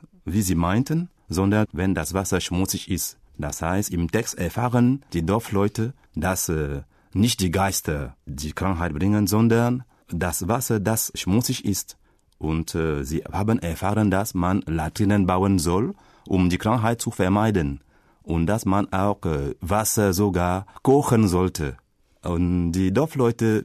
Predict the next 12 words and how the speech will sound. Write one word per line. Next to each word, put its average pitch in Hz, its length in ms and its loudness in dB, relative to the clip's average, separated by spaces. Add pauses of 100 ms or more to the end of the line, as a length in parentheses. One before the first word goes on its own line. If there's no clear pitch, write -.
finden 113 360 2
es 95 340 -4
wirklich 98 560 0
seltsam, 113 640 2
dass 117 160 -2
man 104 280 4
Wasser 110 300 0
kochen 101 500 2
sollte. 80 360 -2
Das - 220 -4
heißt, 139 300 0
äh, 82 240 0